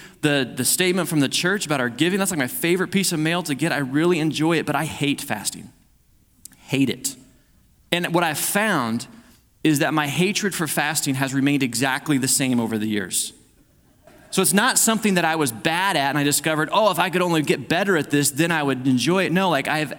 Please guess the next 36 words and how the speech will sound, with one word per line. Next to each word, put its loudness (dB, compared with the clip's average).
I, 0
it's, 0
it 0
rem-, 0
exactly 2
the 4
same. 2
It's 0
a 0
flat 0
graph -2
on 2
my 4
enjoyment 2
of -2
fast-, -2
I -2
hate -2
it. -8
I 0
don't 0
know 0
if -4
you're 0
picking 0
up -2
on 0
this 0
yet, -2
but 0
I 0
really, 2
really 0
do -2
not -2
like, -2